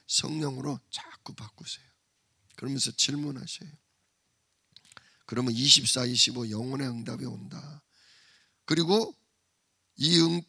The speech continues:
이 응답이 왔다는 증거로 우리에게 오직 유일성 재창조의 응답이 와요. 이 응답의 증거로 우리 현장에 오직의 역사가 와요.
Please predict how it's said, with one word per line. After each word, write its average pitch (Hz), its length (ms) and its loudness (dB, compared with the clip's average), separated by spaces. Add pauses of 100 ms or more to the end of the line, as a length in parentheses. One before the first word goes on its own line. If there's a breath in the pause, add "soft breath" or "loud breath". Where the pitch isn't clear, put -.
(120)
이 160 120 8 (160)
응답이 175 420 4
왔다는 156 560 0
증거로 147 640 0 (380 soft breath)
우리에게 143 600 0 (220)
오직 156 640 4
유일성 151 600 0
재창조의 143 640 -2
응답이 131 340 -6
와요. 117 400 -12 (500 loud breath)
이 170 240 4
응답의 170 600 4
증거로 160 480 4
우리 160 320 4
현장에 165 680 0 (380 soft breath)
오직의 185 640 4
역사가 160 480 0
와요. 131 320 -8